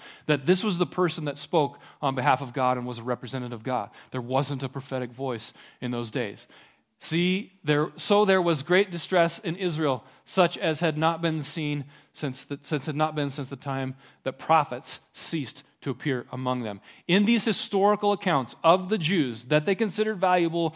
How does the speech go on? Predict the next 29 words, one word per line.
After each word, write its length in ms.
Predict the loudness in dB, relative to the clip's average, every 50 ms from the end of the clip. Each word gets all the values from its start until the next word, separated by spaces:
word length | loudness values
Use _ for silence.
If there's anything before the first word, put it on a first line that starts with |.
| -8 -18 -6
that 120 | -4 -2 0
we 140 | 0 0
can 200 | 0 0 -2 2
recognize 640 | 4 4 4 4 2 -2 0 0 2 2 0 -2 0
that 240 | -2 -4 -4 0 0
they 340 | 2 2 4 4 2 0 -2 -10 -20 _ _
put 200 | 0 0 2 2
some 300 | -2 -2 0 0 0 -2
stock 440 | -2 4 4 6 6 6 4 2 2
in, 240 | 2 4 2 0 -2 -8 -18 -20 _ _ _
they 300 | -10 0 4 6 6 6
themselves 720 | 4 4 0 0 -2 -2 -2 -2 -2 -2 -4 -6 -4 0
knew 320 | 0 2 2 2 -2 -4 -8 -16 -20 _ _
there 100 | -8 -6
was 340 | -2 0 0 0 0 0 -2
no 140 | -4 -4 -4
prophet, 500 | -2 0 2 2 2 2 -2 -8 -12 -10 -8
there 100 | -8 -6
was 280 | -4 -2 -4 -4 -4
no 160 | -4 -4 -4 -4
authority 440 | -4 -4 -4 -2 -2 -2 -2 -4
to 80 | -4 -4
write 220 | -4 -4 -6 -6
scripture 560 | -10 -10 -4 -4 -4 -4 -4 -8 -6 -6 -8 -4
ultimately 640 | -4 -4 -4 -4 -6 -10 -10 -10 -10 -10 -10 -10 -10 -12 _ -20 _ _ _ _ _ _
in 200 | -6 -4 -2 0
that 220 | 0 0 -2 -2
time 380 | -4 -4 -2 -2 0 -2 -4 -6
frame, 380 | -8 -10 -12 -12 -12 -14 -18